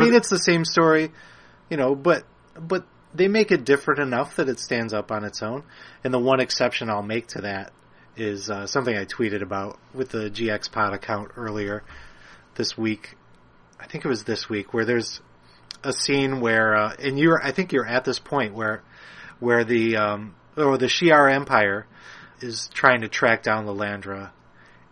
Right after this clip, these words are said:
and they, they cut to the inside of one of their ships, and, and it's the bridge from the Starship Enterprise.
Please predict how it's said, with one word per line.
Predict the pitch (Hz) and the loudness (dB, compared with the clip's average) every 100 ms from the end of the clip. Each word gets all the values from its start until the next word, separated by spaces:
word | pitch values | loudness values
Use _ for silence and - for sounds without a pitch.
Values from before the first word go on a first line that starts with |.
| - | -8
and | 123 139 | -4 0
they, | 165 160 - - 185 - | 0 0 -14 -14 -14 2
they | 143 | 2
cut | 135 151 147 | 6 4 4
to | |
the | 127 127 | 2 2
inside | 135 - 123 127 | 2 4 6 6
of | 120 | 2
one | 123 | 0
of | 117 | 2
their | 113 | 0
ships, | 110 - 135 123 123 | 0 4 4 4 -4
and, | 120 | -4
and | 156 190 | 4 6
it's | 190 | 6
the | - 175 | 4 4
bridge | 135 202 185 135 | 10 12 12 8
from | - 143 | 2 2
the | 135 | 2
Starship | - 170 175 - 165 170 | 4 4 6 4 2 2
Enterprise. | 190 170 208 120 101 90 - | 2 2 4 4 2 -4 -12